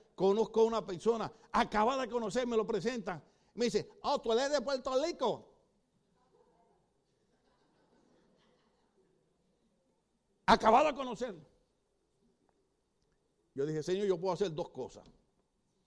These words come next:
Yo me puedo ofender, sacar la mano, darle un puño y tumbarle los dientes." No me diga que usted también a veces no le han dado ganas de hacer eso.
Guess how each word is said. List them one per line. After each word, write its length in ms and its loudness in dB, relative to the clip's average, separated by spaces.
Yo 180 2
me 80 0
puedo 180 2
ofender, 400 2
sacar 240 -4
la 120 0
mano, 160 -4
darle 180 2
un 120 0
puño 300 -2
y 40 -8
tumbarle 420 -6
los 160 -6
dientes." 380 -8
No 100 -6
me 100 0
diga 160 2
que 60 -4
usted 280 0
también 340 -2
a 80 0
veces 220 -2
no 60 -4
le 80 0
han 140 -2
dado 160 -2
ganas 260 -6
de 80 -6
hacer 120 -4
eso. 200 -14